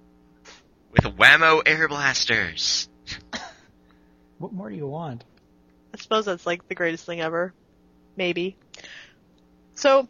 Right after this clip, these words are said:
Speaker 3: I gotta ask everybody. We all have our favorite television shows, and we've talked about a few of them. What are some of your favorite Christmas specials for some of your favorite T V shows? Like, I like all the, mostly all the Simpsons ones. The one, for an example, where,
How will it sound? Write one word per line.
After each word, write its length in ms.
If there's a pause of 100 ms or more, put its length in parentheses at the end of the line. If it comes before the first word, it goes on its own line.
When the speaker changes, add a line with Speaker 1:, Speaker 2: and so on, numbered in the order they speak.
(120)
Speaker 3:
I 120
gotta 180
ask 400
everybody. 560 (300)
We 100
all 280
have 280
our 160
favorite 520 (340)
television 500
shows, 220
and 80
we've 100
talked 240
about 460
a 20
few 460
of 180
them. 300 (480)
What 140
are 60
some 160
of 60
your 120
favorite 260
Christmas 300
specials 360
for 140
some 180
of 140
your 100
favorite 400 (200)
T 200
V 160
shows? 580 (380)
Like, 140
I 80
like 180
all 160
the, 180 (120)
mostly 420
all 140
the 80
Simpsons 500
ones. 540 (320)
The 120
one, 220
for 120
an 40
example, 400
where, 380